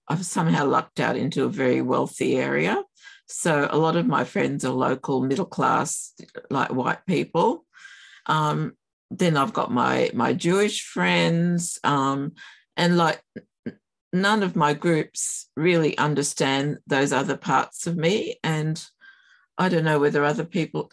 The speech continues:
have got that experience. Do you have that experience? And it's, it can be, it can be painful, you know? It's like, I can't talk about race or ethnicity with my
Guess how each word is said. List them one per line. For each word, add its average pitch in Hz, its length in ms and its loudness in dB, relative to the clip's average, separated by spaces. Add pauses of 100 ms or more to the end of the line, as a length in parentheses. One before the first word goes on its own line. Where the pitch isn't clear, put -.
have - 180 -10
got 160 280 -4
that 165 160 2
experience. 226 880 -4
Do 196 100 -4
you 202 100 0
have 233 200 -4
that 185 160 -4
experience? 214 1040 -4 (720)
And 170 420 2
it's, - 280 -2
it 240 200 0
can 247 340 0
be, 233 720 0 (420)
it - 160 -2
can 392 220 -2
be 381 140 2
painful, 254 840 0
you 214 140 0
know? 220 380 0
It's - 400 -6
like, 165 480 0 (1200)
I 180 140 0
can't 170 400 -2
talk 160 300 -2
about 131 480 0 (420)
race 143 420 0
or 143 180 2
ethnicity 165 680 -2
with 135 220 -4
my 135 520 -4